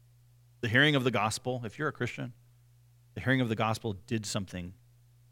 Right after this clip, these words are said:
in you if you are saved. And what the gospel did in your life came from the kindness of God. This was the point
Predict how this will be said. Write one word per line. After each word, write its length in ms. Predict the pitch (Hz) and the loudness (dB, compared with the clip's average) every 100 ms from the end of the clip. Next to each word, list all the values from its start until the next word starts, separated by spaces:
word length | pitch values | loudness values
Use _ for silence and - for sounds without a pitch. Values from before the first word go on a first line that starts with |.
| - | -6
in 160 | 104 | -4
you 180 | 90 76 - - - - | -4 -6 -14 -20 -20 -12
if 60 | |
you 60 | 85 | -8
are 80 | 80 | -8
saved. 400 | - 85 80 - - _ _ - - - - - | -6 -6 -6 -12 -20 _ _ -20 -20 -20 -20 -12
And 80 | 95 | 0
what 140 | 120 | 2
the 80 | 117 | 2
gospel 400 | 117 123 123 135 | 4 6 6 2
did 240 | 113 127 123 | 4 4 6
in 80 | |
your 100 | 120 | 4
life 320 | 113 110 110 - | 4 4 0 -4
came 480 | - 113 113 117 123 | -6 -2 -2 -2 -6
from 260 | - 104 | -6 -6
the 60 | 92 | -6
kindness 760 | - 101 104 107 104 - - - - | -8 -6 -4 -2 -2 -4 -8 -12 -14
of 120 | 98 | -8
God. 320 | 90 78 - - - - - - - - - - - - - | -6 -6 -8 -18 -20 -20 -20 -20 -20 -20 -20 -20 -20 -20 -4
This 240 | 117 - | -2 -2
was 240 | - 120 107 | 0 0 -2
the 100 | 101 | -6
point 480 | - - 143 139 | -10 2 4 4